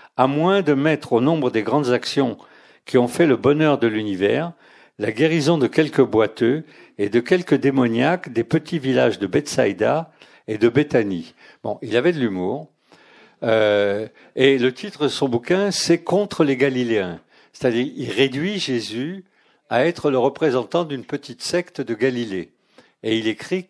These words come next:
contre les Galiléens. Donc, c'est pas un, un livre. Il ne veut pas ici aller de front contre une des religions qui va, déjà une religion extrêmement importante. Il parle de ça.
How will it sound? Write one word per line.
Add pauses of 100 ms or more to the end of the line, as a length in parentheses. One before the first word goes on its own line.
contre
les
Galiléens.
Donc,
c'est
pas (480)
un,
un
livre. (460)
Il
ne
veut
pas
ici
aller
de
front
contre
une
des
religions
qui
va,
déjà
une
religion
extrêmement
importante. (400)
Il
parle
de
ça.